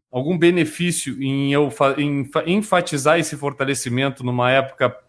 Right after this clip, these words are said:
pré-preparação específica pro treinamento de corrida? Ou não, tem que tá sempre em paralelo os dois andando, senão não adianta?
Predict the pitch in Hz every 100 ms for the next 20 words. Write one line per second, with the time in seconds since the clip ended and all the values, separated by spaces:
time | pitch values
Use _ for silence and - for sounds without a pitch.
0 | _ 135 151 185 185 151 127 135 127 -
1 | 139 - 113 147 139 - 123 123 120 123
2 | 117 123 127 113 113 107 170 196 208 -
3 | 170 175 175 170 156 151 139 131 131 147
4 | 131 107 127 120 135 143 - 151 160 165
5 | 165 160 160 151 139 147 156 139 156 170
6 | 147 123 107 110 110 120 127 117 95 -